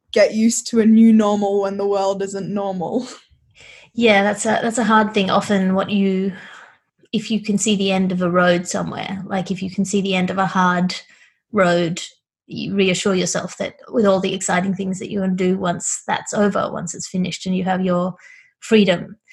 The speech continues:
Speaker 2: but to have the world kind of change under your feet right at the end of that road is
Speaker 1: Yeah.
Speaker 2: feels a bit unfair. <laughs>
Speaker 1: Definitely does. Um,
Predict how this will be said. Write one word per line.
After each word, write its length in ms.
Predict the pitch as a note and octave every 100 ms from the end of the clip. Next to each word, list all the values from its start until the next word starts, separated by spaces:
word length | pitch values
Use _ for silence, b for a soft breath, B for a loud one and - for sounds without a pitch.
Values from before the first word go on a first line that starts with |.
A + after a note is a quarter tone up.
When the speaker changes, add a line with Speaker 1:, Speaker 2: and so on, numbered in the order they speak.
| b _ -
Speaker 2:
but 100 | G3+
to 80 |
have 180 | F#3+ F#3
the 80 | F#3+
world 300 | F#3+ F3+ G3
kind 220 | G3 F3
of 100 | F3
change 320 | - F#3+ F#3
under 160 | F3+ F3+
your 140 | F3
feet 320 | F3 G3 F3 -
right 180 | F3 F3
at 120 | F#3+
the 160 | G3
end 200 | F3+ F#3
of 120 | F3+ F3+
that 200 | F3 -
road 360 | G#3 F#3 F3 F3
is 280 | F3+ - -
Speaker 1:
Yeah. 120 | C3 _ _ _ _ _ -
Speaker 2:
feels 220 | G#3+ F#3+
a 40 | G3
bit 120 | G3
unfair. 540 | G3 G3 B3 A3 C4+ - B B B B
<laughs> 480 | _ _ _ _ -
Speaker 1:
Definitely 540 | A3 G#3 A3+ G#3 F#3+ G3+
does. 640 | F#3+ F#3 G3 G3 A3+ - _ _ _ _ _ _ _ _ -
Um, 640 | G#3 F3 F#3+ E3 - A3+